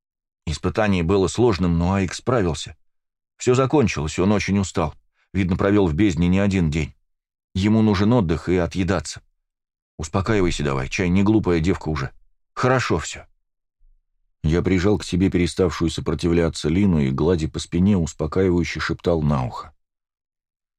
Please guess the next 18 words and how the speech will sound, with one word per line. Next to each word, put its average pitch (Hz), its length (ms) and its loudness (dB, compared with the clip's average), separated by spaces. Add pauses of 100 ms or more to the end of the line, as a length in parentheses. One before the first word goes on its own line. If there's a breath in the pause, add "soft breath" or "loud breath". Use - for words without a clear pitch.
(240)
«Ты 95 120 -4
его 87 340 -2
не 90 100 0
ругай 95 320 0
сейчас, - 380 -10
ладно? - 320 -4 (720)
Айк 87 300 -2
твой 87 260 2
взрослый 80 520 0
уже, 58 180 -6
настоящий 85 580 -4
охотник. - 560 -4 (720)
Мы 90 200 2
в 101 40 -4
походах 110 440 -2
тоже 110 260 -2
жизнью 82 340 0
рискуем, 85 480 -2